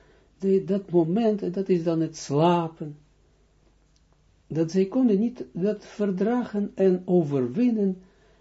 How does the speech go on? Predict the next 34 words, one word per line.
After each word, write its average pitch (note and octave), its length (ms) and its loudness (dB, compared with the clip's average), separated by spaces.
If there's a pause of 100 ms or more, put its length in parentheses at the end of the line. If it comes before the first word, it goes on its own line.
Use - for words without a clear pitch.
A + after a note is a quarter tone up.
(240)
eh, D3+ 440 2
op D3 200 0
dat C#3+ 220 0
moment F3+ 500 2
samen F#3 520 0
met D3+ 180 0
de E3 140 2
Yeshua, A#3 500 0
met E3 220 0
Yeshua A#3+ 460 0
overwinnen E3+ 800 0 (480)
het - 200 -14
kwaad. - 500 -8 (2000)
Maar E3+ 220 6
daarentegen G3+ 720 2
vielen A3+ 340 -2
ze G#3+ 240 -6
in A3+ 160 -2
slaap. F#3 440 -4 (560)
slaap. E3+ 520 -4
Hun C#3 360 -2
tijd G#3 320 0
was D#3+ 220 -6
nog F3 160 -6
niet A#3 200 -4
gekomen, F#3 500 -2
hun C#3+ 220 -2
tijd, D3+ 280 -2
hun A2 200 -8
rijping D#3+ 640 0
was C#3+ 180 -6
nog C#3 200 -8
niet F#3 180 -6
klaar. G#3+ 320 -8